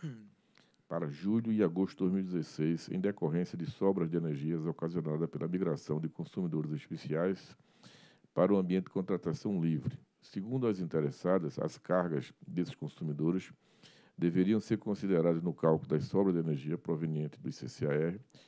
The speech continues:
cujo resultado teria efeito no mecanismo de compensação de sobras e déficit, o M C S D. Em resposta,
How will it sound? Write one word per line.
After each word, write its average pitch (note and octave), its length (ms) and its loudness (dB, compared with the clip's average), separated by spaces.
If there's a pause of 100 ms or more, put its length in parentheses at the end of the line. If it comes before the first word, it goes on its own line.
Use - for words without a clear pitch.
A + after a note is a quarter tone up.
(260)
cujo A#2 220 -4
resultado F2+ 460 0
teria F2+ 260 -2
efeito E2 500 -4
no F#2+ 60 -2
mecanismo E2 460 -2
de D#2+ 80 -10
compensação D#2 680 -6
de D#2+ 80 -6
sobras D2 560 -4
e - 60 -18
déficit, C#2+ 420 -6
o D#2 80 -4
M D2+ 160 -4
C - 160 -6
S - 180 -6
D. - 240 -6 (1300)
Em G2 100 0
resposta, G2+ 640 0